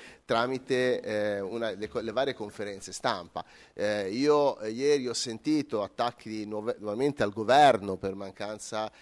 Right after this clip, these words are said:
eh, di finanziamenti statali. Ho sentito anche numeri dati un po' a caso, eh, perché, eh, poi si parla anche di duecento alloggi che saranno assegnati quest'anno,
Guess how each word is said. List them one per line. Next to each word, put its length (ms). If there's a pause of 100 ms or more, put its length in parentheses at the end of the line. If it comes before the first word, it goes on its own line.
(180)
eh, 200
di 100
finanziamenti 760
statali. 560 (360)
Ho 140
sentito 440
anche 280
numeri 480
dati 280
un 100
po' 100
a 80
caso, 600
eh, 120
perché, 500
eh, 120
poi 180
si 140
parla 260
anche 220
di 60
duecento 440
alloggi 400
che 120
saranno 320
assegnati 460
quest'anno, 500